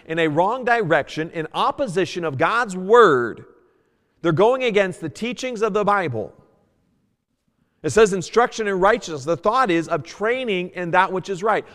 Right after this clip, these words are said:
Why do we have a Thursday night Bible study? Why do we have a number of services here? The goal is that reproof, re-, re-, <laughs> you know, reproof, correction, instruction in righteousness, and, you know, that whole idea of encourage-, there's encouragement. Sometimes that enc-,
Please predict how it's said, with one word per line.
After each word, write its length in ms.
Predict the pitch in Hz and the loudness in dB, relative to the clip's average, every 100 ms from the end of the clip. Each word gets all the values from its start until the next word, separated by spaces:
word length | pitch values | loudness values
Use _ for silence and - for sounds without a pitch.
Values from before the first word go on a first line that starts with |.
| - - | -20 -10
Why 280 | 160 190 277 | 2 4 4
do 80 | |
we 80 | 269 | 4
have 160 | 226 185 | 2 2
a 60 | |
Thursday 340 | - 190 156 151 | 0 -2 -2 -2
night 120 | 151 | -2
Bible 260 | 143 135 131 | 0 0 -2
study? 200 | 127 117 | -4 -2
Why 300 | 139 202 269 | 0 0 -2
do 80 | |
we 100 | 247 | -2
have 200 | 202 175 | 0 2
a 60 | 165 | 0
number 280 | 160 151 147 | -2 0 -2
of 80 | - | 0
services 480 | 254 262 196 143 | -2 0 -2 -6
here? 140 | 127 113 | -6 -4
The 100 | 139 | -4
goal 480 | 135 269 320 226 117 | 6 8 8 4 -4
is 420 | 90 67 - - _ _ _ _ _ _ - | -6 -14 -20 -20 _ _ _ _ _ _ -2
that 260 | 180 180 | 0 0
reproof, 760 | 151 156 254 214 190 151 123 - - | 0 0 2 0 0 -2 -4 -12 -6
re-, 260 | 165 185 - - | -4 -4 -10 -10
re-, 180 | 175 - | -8 -4
<laughs> 60 | 139 | -4
you 200 | 196 196 | -4 0
know, 200 | 175 143 - - | 2 0 -4 2
reproof, 480 | 180 - 254 240 | 2 4 0 0
correction, 520 | - 185 208 220 - 165 | 0 4 4 4 -4 -10
instruction 540 | - 220 240 - 190 | -4 -2 -2 -6 -6
in 60 | 180 | -2
righteousness, 500 | 214 226 165 139 175 | 0 -2 -6 -6 -6
and, 120 | 175 | -6
you 100 | 196 | -2
know, 100 | 180 | 2
that 140 | 175 185 | 4 6
whole 220 | 233 247 | 6 6
idea 280 | 202 247 240 | 2 2 2
of 80 | 185 | 2
encourage-, 580 | 165 - 285 302 156 - - | -2 0 0 0 -4 -8 -6
there's 200 | 180 147 | -4 -2
encouragement. 760 | 156 127 - 226 285 277 330 - | -4 -6 4 6 6 0 -8 -4
Sometimes 480 | 135 127 147 165 160 | -4 -2 -2 0 2
that 100 | 175 | 2
enc-, 180 | 165 | 0